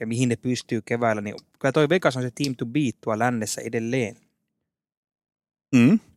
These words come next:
Speaker 2: joo, kyllä.
Speaker 1: Florida, joo,
Speaker 2: Ostan
Speaker 1: kyllä,
Speaker 2: edelleenkin.
Speaker 1: mutta Floridakin nyt tällä hetkellä on tainnut hävitä neljä putkeen. No ei, sama asia kuin Vegasille, ettei tarvitse olla yhtään huolissa, vaikka ne muutama tosta häviää. Koska ne oli kuitenkin pari jatkoaikatappia ja muuta, niin ei se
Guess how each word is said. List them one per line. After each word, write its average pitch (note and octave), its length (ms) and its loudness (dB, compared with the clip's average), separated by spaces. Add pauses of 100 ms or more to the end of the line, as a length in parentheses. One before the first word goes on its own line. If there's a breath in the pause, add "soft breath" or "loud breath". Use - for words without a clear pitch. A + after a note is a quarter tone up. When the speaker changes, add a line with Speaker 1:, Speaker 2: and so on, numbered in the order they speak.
(160)
Speaker 2:
joo, F3 220 6
kyllä. - 140 -16
Speaker 1:
Florida, D3+ 360 4
joo, C3 160 4
Speaker 2:
Ostan D#3 180 6
Speaker 1:
kyllä, C#3 120 0
Speaker 2:
edelleenkin. C3+ 240 4
Speaker 1:
mutta C#3 180 -4
Floridakin D3 560 2 (220)
nyt D3 220 0
tällä C#3+ 160 2
hetkellä C#3 220 0
on C3 60 2
tainnut C#3 260 -4
hävitä C3+ 260 2
neljä C#3 260 2
putkeen. A#2+ 560 -4 (240)
No A2 120 -2
ei, A2 200 -2
sama A2 260 -2
asia A2 180 0
kuin A2 100 -6
Vegasille, G#2+ 320 -2
ettei G#2 220 -6
tarvitse G#2 200 -4
olla G#2 80 -2
yhtään G#2+ 300 -4
huolissa, G2+ 440 -6 (120)
vaikka - 180 -10
ne G#2 60 -8
muutama G#2 300 -6
tosta - 220 -16
häviää. G#2+ 300 -4 (800)
Koska B2 180 -6
ne A#2 100 0
oli A2+ 120 2
kuitenkin A#2 260 0
pari A#2 200 2
jatkoaikatappia G#2+ 720 -4
ja G#2 60 -4
muuta, G#2 260 -6
niin G#2 140 -10
ei G2+ 60 -8
se G#2 140 -12